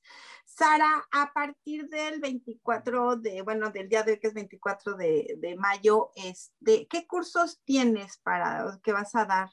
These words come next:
Porque también los da online, ¿eh? Para que sepan, igual que Fer, que tiene sus cursos online y también presenciales, nada más que Fer está en Colombia y Sara aquí en California.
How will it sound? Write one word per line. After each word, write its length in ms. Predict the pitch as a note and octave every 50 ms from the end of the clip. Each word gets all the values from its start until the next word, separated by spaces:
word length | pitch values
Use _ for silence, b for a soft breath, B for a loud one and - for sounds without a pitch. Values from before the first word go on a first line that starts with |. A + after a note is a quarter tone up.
| - A3+ -
Porque 240 | - G#3 G#3 - A#3+
también 260 | B3 C4+ C#4 D4+ D#4+
los 160 | F4+ F#4 F4+ D#4+
da 160 | D#4+ D#4+ D#4+
online, 580 | D#4+ D#4+ D#4 D4 C#4 C#4 C#4 C4+ C4 A#3+ A3+
¿eh? 60 | B3 C4
Para 180 | - A#3 G#3 G3+
que 100 | - G#3
sepan, 320 | - A#3 A3 A3 G#3+ G#3 G#3
igual 240 | G3+ G#3 A3 G#3+ -
que 200 | - A3+ A#3 A3+ _ -
Fer, 420 | A#3+ A3 G#3+ G#3+ A3+ D4 A#4 A#4 _ _
que 80 | - A3
tiene 260 | G#3+ - G#3 G#3 A3
sus 180 | A3+ - - _
cursos 340 | - G3+ G3+ - G#3+ G#3 G#3+
online 600 | G#3 F#3+ G3 F#3 F#3+ F#3+ F#3+ F#3+ F#3+ F#3 F#3 F#3 F3
y 40 | -
también 260 | E3+ E3 F#3 F#3+ F#3
presenciales, 540 | - G3+ G#3+ - F#3+ F#3 - G3+ F#3+ F#3 F#3+
nada 140 | F#3+ F#3+
más 80 | F#3+ -
que 80 | - G#3
Fer 100 | G#3+ G#3+
está 160 | G#3+ - G3+
en 100 | G#3 G3+
Colombia 640 | - G3 G#3 C4+ - - A#3+ G#3 G3+ G3 F#3+ F#3+ E3+
y 100 | - -
Sara 240 | - F3 F3+ A#3 - G#3
aquí 180 | - - G#3+
en 120 | G3 D4 C4+
California. 600 | - - F4 F#4+ - - - - F#3 - - -